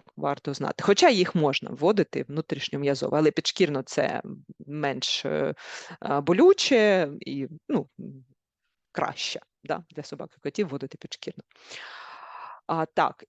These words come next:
і знову ж таки, після вакцинації тварину з анамнезом алергічної реакції її необхідно кілька годин тримати під наглядом в клініці, а потім вдома у господарів, да, тому що у неї підвищені ризики, ви маєте бути готові, що в будь-який момент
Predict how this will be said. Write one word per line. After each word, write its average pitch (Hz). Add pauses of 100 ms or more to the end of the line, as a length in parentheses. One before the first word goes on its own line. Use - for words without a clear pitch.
і 269
знову 220
ж -
таки, 175
після 175
вакцинації 170
тварину 165
з 160
анамнезом 143
алергічної 147
реакції 180
її 151
необхідно 147
кілька 170
годин 151
тримати 151
під -
наглядом 151
в -
клініці, 175
а 139
потім 143
вдома 143
у 139
господарів, 139
да, 139
тому 143
що 143
у -
неї 143
підвищені 139
ризики, 185
ви 139
маєте 143
бути 139
готові, 180
що 143
в 131
будь-який 147
момент 151